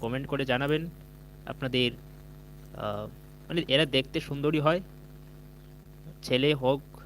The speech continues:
বা মেয়ে হোক যে কোনো কেউ,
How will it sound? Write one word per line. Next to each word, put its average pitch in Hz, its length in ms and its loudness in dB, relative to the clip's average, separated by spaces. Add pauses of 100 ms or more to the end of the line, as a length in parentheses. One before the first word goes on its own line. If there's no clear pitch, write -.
(200)
বা 120 120 4
মেয়ে 117 260 2
হোক 123 220 -4 (840)
যে 135 100 6
কোনো 123 200 -2
কেউ, - 160 -12